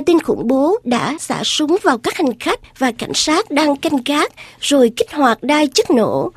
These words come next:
Phương Tây gọi là kamikaze, khủng bố tự sát. Nhưng thực ra, Daesh dùng từ Ingimasi, trang bị Kalashnikov và sẵn sàng tự cho nổ giữa đám đông. Biện pháp này rất thích hợp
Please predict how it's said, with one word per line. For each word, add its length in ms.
Phương 260
Tây 320
gọi 140
là 220
kamikaze, 680
khủng 260
bố 260
tự 100
sát. 380
Nhưng 220
thực 140
ra, 420
Daesh 400
dùng 280
từ 240
Ingimasi, 840
trang 220
bị 280
Kalashnikov 720
và 200
sẵn 220
sàng 340
tự 320
cho 140
nổ 320
giữa 100
đám 240
đông. 320
Biện 260
pháp 280
này 260
rất 240
thích 180
hợp 280